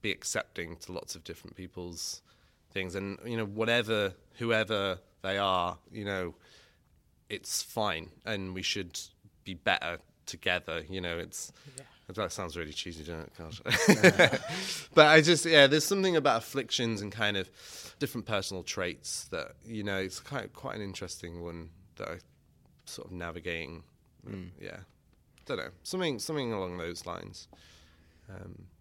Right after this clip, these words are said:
Speaker 3: Is it,
Speaker 1: yeah.
Speaker 3: is it, um, so at this point now where you are, where you, you have your style, you have your process down,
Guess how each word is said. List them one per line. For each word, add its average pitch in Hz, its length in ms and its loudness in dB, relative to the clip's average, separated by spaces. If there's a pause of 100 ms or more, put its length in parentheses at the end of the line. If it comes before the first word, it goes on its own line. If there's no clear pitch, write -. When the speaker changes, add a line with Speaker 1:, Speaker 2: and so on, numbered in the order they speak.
Speaker 3:
Is - 80 -12
it, 139 140 -8 (100)
Speaker 1:
yeah. 127 60 -12
Speaker 3:
is 123 100 -6
it, 123 160 -6
um, 104 360 -2 (160)
so 110 220 -4
at 131 120 -4
this 117 100 -8
point 110 300 -6
now 92 320 -6 (600)
where 95 120 -4
you 92 220 -2
are, 90 160 -2
where 90 120 -4
you, 90 360 -6
you 92 160 -6
have 117 240 -4 (160)
your 95 120 -6
style, 95 300 -4
you 95 80 -4
have 92 120 -8
your 90 100 -10
process 98 560 -4
down, 92 420 -6